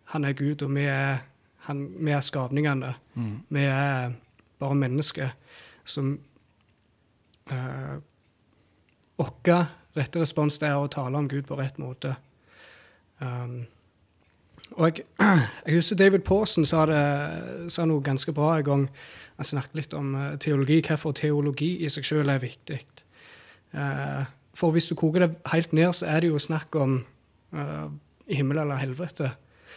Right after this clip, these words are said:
Speaker 1: For altså, hvis du får, eh, hvis du presenterer et fein-, feil, eh, evangelie, feil teologi på evangeliet, så får du ikke en, da får du ikke Bibelens frelser, da får du ikke rett til Jesus, da får du ikke rett til frelseren.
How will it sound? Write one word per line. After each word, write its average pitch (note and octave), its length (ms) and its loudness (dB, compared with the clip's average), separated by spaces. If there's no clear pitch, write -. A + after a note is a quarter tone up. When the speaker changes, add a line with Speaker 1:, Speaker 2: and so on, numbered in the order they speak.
Speaker 1:
For D3+ 160 -4
altså, D3+ 320 0
hvis D#3+ 300 0
du E3+ 260 6
får, D#3+ 400 4
eh, D3 480 2
hvis D#3+ 140 -4
du D#3+ 80 -6
presenterer D3+ 720 -2
et - 240 -8
fein-, D#3 400 -2
feil, D#3+ 320 4
eh, D3 560 0
evangelie, C#3+ 640 2
feil D3 180 -6
teologi C#3+ 380 -4
på D3 220 -6
evangeliet, C3+ 520 -4
så C#3 100 -8
får C3 200 -10
du B2+ 80 -10
ikke E3 220 -6
en, C#3 200 -4
da D3+ 60 -10
får C3+ 160 -8
du C#3 60 -6
ikke C#3 180 -6
Bibelens D3+ 340 -4
frelser, D#3 540 -6
da D3 80 -8
får D3 100 -6
du C#3 80 -6
ikke D#3+ 160 -8
rett C3 140 -6
til D#3 160 -2
Jesus, D#3 320 -4
da D#3 80 -6
får C#3+ 160 -6
du D3+ 80 -8
ikke C#3 160 -10
rett C3 160 -8
til C3 80 -12
frelseren. C3 640 -8